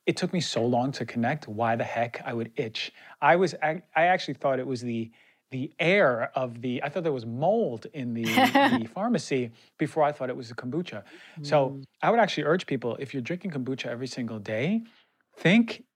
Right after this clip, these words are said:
Speaker 1: if your body is changing for the worse, right? Because we may
Speaker 2: Mm-hmm.
Speaker 1: not ever think, but it absolutely could be for the reasons we spoke about. So you mentioned the hierarchy. What are some of the best fermented foods that we can start incorporating then?
Speaker 2: Uh,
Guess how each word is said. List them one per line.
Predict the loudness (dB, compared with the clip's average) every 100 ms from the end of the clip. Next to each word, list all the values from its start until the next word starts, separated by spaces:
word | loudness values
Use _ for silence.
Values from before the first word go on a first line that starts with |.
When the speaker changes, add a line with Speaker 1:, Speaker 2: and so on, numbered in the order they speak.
| _ _ _ _
Speaker 1:
if | 4 4 2
your | 0
body | 2 4 4 4
is | 0 -4
changing | -4 -2 -2 -4
for | -4 -6
the | -4
worse, | -6 -8 -10 -12 -14 -20 -20 -6
right? | -4
Because | -2 0 2
we | 2
may | 2
Speaker 2:
Mm-hmm. | 2
Speaker 1:
not | 2 0 -2
ever | -2
think, | 0 0 0
but | -2
it | -6 -8 -10
absolutely | -10 -8 -8 -8
could | -4 -4
be | -2 -4
for | 4 6
the | 6
reasons | 4 2 0
we | -4 -6
spoke | -6 -10
about. | -10 -10 -10 -12 -20 -14
So | 0
you | 2 2
mentioned | 0 0 -2
the |
hierarchy. | 2 4 4 0 -8 -10 _ _
What | 0
are | 0
some | 0 -4
of | -2
the |
best | 0 -2 -2 -14 _ _
fermented | -4 -2 -2 -4
foods | -6 -4 -4 -4
that | -8
we | -6
can | -8
start | -6 -6
incorporating | -6 -8 -8 -6 -6 -8
then? | -10 -10 -10 _ _ _ _ _ _ _ _ _ -8 4
Speaker 2:
Uh, | 6